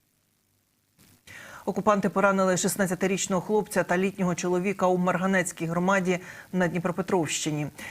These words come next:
Як повідомляють у Нацполіції, загарбники атакували з безпілотників. Ще одна жінка поранена у Нікополі. Російські війська обстріляли прибережний район міста з артилерії.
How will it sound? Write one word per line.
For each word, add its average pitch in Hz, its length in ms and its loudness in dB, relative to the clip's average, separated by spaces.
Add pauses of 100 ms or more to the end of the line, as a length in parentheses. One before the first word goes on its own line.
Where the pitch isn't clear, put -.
(120)
Як 214 160 -4
повідомляють 240 520 2
у 220 40 2
Нацполіції, 208 760 0
загарбники 180 520 0
атакували 175 520 0
з - 20 -6
безпілотників. 170 1080 -2 (260)
Ще - 200 0
одна 185 220 2
жінка 202 300 0
поранена 175 420 -2
у 190 120 -4
Нікополі. 170 640 0 (120)
Російські 165 480 -2
війська 165 300 -2
обстріляли 165 540 -2
прибережний 160 600 -2
район 156 240 -2
міста 165 380 -2 (280)
з 165 100 -4
артилерії. 170 760 2